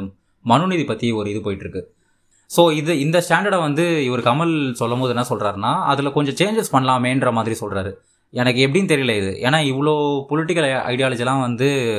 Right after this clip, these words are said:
ஒரு முப்பது வருஷத்துக்கு பேசின ஒரு மனுஷன் இப்போ வந்து ஏன் இப்படி நார்மல் பொலிட்டிஷியன் மாதிரி பிஹேவ் பண்றாருன்றது தெரியல. நான் கட்டட் ரைட்டா சொல்லணும்னா வந்து இப்போதைக்கு கமலோட என்ட்ரியை வந்து நான் எதுவும் பெருசாலாம் எதிர்பார்க்கல.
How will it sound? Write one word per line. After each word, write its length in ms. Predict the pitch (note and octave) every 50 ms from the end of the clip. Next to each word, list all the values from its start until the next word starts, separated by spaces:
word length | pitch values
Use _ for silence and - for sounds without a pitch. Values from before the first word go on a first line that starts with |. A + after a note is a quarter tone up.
| G#2 G#2 G2
ஒரு 140 | G2+ G#2 G2+
முப்பது 240 | A2+ G#2+ - C3+
வருஷத்துக்கு 420 | B2 A#2+ A#2+ - D3+ D#3 - A#2 A#2+
பேசின 200 | A#2 - A#2 A2
ஒரு 220 | G#2 G2 G2+ G2+
மனுஷன் 400 | G2 - G#2 G2 G#2 B2+ D3 C#3+ - _ _ _ - _ _ _ _ _ _ _
இப்போ 400 | - - C3 C3+ B2 - F3+ F#3
வந்து 220 | F3+ F3 D#3+ F#3 F3
ஏன் 120 | E3+ E3+
இப்படி 320 | D#3+ D3 B2 C3+ C3+ C3
நார்மல் 340 | A#2+ A#2 A2+ B2 C3+ C#3 C3
பொலிட்டிஷியன் 300 | A#2 A#2+ G#2+ G#2+ G2+ A#2
மாதிரி 240 | A2+ A#2 A#2 A2+ A2
பிஹேவ் 160 | A2 A#2+ A#2+
பண்றாருன்றது 460 | A2 A2+ A2 A2 G#2+ G#2+ G2+ G#2+ G#2+
தெரியல. 500 | G2+ - G2+ F#2 F2+ G2 A#2 C#3+ D#3 - _ _ _ _ _ _ _ _ _
நான் 320 | - G2+ G2 G2+ G2+ G2+
கட்டட் 240 | - F#2+ F#2+ B2+ C3+
ரைட்டா 180 | C#3 C3 E3+ F3 E3+
சொல்லணும்னா 300 | E3+ D#3 D3 D3 D#3+ D#3+
வந்து 320 | D3 C3+ B2+ A#2+ D#3 E3
இப்போதைக்கு 440 | E3 C3+ - B2+ A#2+ - C#3+ C#3+ D3+
கமலோட 400 | - B2+ A#2+ C3 C#3+ C#3+ C3+ B2+
என்ட்ரியை 300 | A#2+ A2+ A2+ B2+ C3 B2
வந்து 180 | A2+ A#2 A#2+ A#2
நான் 240 | G#2+ G#2+ A2 A2+
எதுவும் 440 | G#2+ G#2+ A#2+ B2 B2 A2+ G#2+ G2+ G2
பெருசாலாம் 340 | - F#2+ F#2 A2 G#2 G#2+ G#2
எதிர்பார்க்கல. 420 | G#2 G#2 F2 F#2+ F2+ F2 F2 F2+